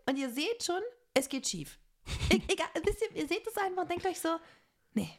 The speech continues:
Speaker 2: Und andere denken sich so, „Ja, die müssen ihre eigene, aus ihren eigenen Fehlern lernen, die müssen ihre eigene Lektion machen, lass sie mal tun, das wird schon schief gehen.“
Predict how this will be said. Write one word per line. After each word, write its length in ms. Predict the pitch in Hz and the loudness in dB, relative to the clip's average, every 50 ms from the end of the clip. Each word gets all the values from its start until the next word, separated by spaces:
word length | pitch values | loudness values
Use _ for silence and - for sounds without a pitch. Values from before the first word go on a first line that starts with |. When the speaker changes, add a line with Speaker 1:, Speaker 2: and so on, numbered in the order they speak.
| _ - - - - | _ -18 -16 -8 -2
Speaker 2:
Und 100 | - 143 | 0 0
andere 240 | - 127 143 139 131 | 2 2 2 2 4
denken 180 | 147 160 160 147 | 2 2 2 2
sich 140 | 170 160 | 0 0
so, 80 | - 165 | 0 0
„Ja, 160 | 143 135 127 | 0 2 2
die 80 | 117 117 | 0 0
müssen 200 | 113 120 - 123 | 0 0 0 0
ihre 160 | 117 98 87 | -2 -2 -2
eigene, 520 | - 120 143 151 175 190 190 185 185 - - | 0 0 0 2 2 0 0 0 -2 -2 0
aus 140 | - 147 - | 0 0 0
ihren 140 | 143 101 113 | 0 -2 0
eigenen 260 | - 135 143 170 165 | -2 0 0 0 0
Fehlern 320 | - - 175 170 165 160 | 0 0 0 2 2 2
lernen, 220 | 165 165 165 170 170 | 2 2 2 2 0
die 60 | 165 | 0
müssen 180 | 139 135 - 131 | -2 0 0 -2
ihre 140 | 110 87 | -2 -2
eigene 220 | 73 127 147 156 160 | 0 0 2 2 2
Lektion 420 | 151 147 139 - - 175 160 156 151 | 0 -2 -2 0 2 2 2 2 2
machen, 260 | 151 147 - 147 131 | 0 0 2 2 2
lass 160 | 127 127 - | 2 0 0
sie 80 | - 135 | 0 0
mal 160 | 127 123 120 | 0 0 0
tun, 260 | - 165 180 180 175 | 2 2 2 2 2
das 160 | 165 151 - | 0 0 0
wird 140 | 143 135 - | 0 0 2
schon 140 | - 139 127 | 2 0 0
schief 220 | - 110 98 - | 0 -4 -6 -6
gehen.“ 180 | - 82 71 | -6 -6 -6